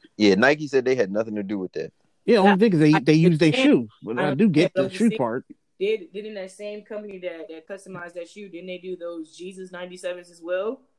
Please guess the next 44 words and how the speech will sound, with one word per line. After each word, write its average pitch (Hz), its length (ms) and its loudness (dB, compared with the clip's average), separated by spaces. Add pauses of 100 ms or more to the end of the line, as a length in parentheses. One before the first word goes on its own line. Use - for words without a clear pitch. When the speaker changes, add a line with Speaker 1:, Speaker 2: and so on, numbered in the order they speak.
(360)
Speaker 1:
I'm 139 100 4
gonna - 100 4
Speaker 2:
Yeah, 131 60 -2
Speaker 1:
be 95 100 0
Speaker 2:
but 104 80 4
Speaker 1:
honest 120 220 0
with 139 180 -6
you. 98 160 -6
I 131 120 -2
didn't 135 140 -6
even 101 180 -10
know 107 120 -6
the 98 60 -10
fucking 95 260 -8
company 104 400 -8
existed 95 400 -8
until 95 260 -8
I 92 60 -2
seen 107 280 -14
the 101 60 -14
video 110 460 -2
in, 113 220 -6
in 107 120 -14
the 104 60 -16
sneakers. 117 440 -18
Speaker 3:
Right? 175 140 -6
Speaker 2:
I 196 80 6
Speaker 3:
It 214 60 2
was 214 80 -6
Speaker 2:
thought 147 180 -4
Speaker 3:
like, 139 60 0 (200)
Speaker 2:
Nike 147 120 4
Speaker 3:
this 143 140 0
Speaker 2:
did 113 40 -6
the 123 60 -6
damn 120 300 -8
thing. 120 180 -8
I 151 60 -4
was 160 100 -6
Speaker 1:
I 139 100 4
Speaker 2:
like, 180 60 4
"Nike, 180 80 0
Speaker 1:
thought 127 160 4
Nike 160 160 0